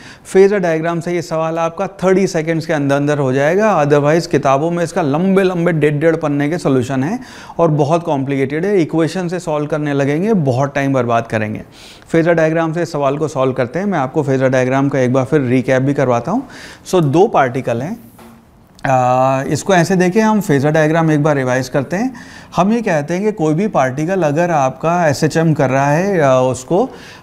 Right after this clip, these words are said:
हम ये कहते हैं कि अगर यूनिफॉर्म सर्कुलर मोशन को अगर हम उसके डायमीटर पे प-, यहाँ पे प्रोजेक्ट करेंगे, और डायमीटर होता है किसी भी डायमीटर पे अगर हम उसको प्रोजेक्ट करेंगे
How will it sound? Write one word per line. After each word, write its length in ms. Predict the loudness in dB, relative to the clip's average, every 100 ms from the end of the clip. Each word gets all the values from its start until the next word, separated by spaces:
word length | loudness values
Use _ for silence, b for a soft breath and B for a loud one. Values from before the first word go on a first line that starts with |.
| -2
हम 160 | 0
ये 80 | 2
कहते 300 | 2 2 2
हैं 100 | 2
कि 60 | 2
अगर 240 | 4 4
यूनिफॉर्म 480 | 4 4 4 2 2
सर्कुलर 400 | 2 2 2 2
मोशन 420 | 2 0 0 0
को 260 | 2 4 4
अगर 360 | 4 4 2
हम 200 | 2 0
उसके 280 | -2 0 0
डायमीटर 680 | 2 2 2 0 0 0 0
पे 140 | -2
प-, 300 | -2 0 0
यहाँ 300 | 0 0 -2
पे 160 | 0 -2
प्रोजेक्ट 420 | 0 0 0 0
करेंगे, 400 | -2 0 -2 -4 -8 B B B B
और 200 | 2 2
डायमीटर 540 | 2 0 0 0 0 0
होता 240 | -2 0
है 100 | -2
किसी 300 | 0 0 2
भी 100 | 4
डायमीटर 500 | 4 2 0 -2 -4
पे 120 | -4
अगर 200 | -4 -4
हम 100 | -4
उसको 220 | -6 -6 -4
प्रोजेक्ट 380 | -2 -2 -4
करेंगे 420 | -4 -2 -2 -2